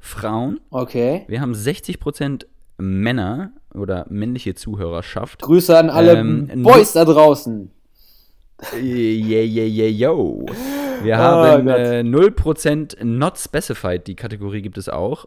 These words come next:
Speaker 1: und null Prozent non-binary.
Speaker 2: Mhm.
Speaker 1: Also da ist, ähm, Spotify sehr inklusiv unterwegs.
Speaker 2: Ja.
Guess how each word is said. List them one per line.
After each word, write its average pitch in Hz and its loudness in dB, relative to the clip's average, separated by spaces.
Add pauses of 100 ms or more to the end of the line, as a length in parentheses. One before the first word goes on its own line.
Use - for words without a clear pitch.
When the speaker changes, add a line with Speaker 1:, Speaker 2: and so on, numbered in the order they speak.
Speaker 1:
und 135 -4
null 117 -2
Prozent 120 -6
non-binary. 98 -4
Speaker 2:
Mhm. 175 -2
Speaker 1:
Also 175 -4 (440)
da 98 -14
ist, - -14
ähm, 95 -8
Spotify 110 -8
sehr 101 -6
inklusiv 104 -10
unterwegs. 107 -8
Speaker 2:
Ja. 113 -6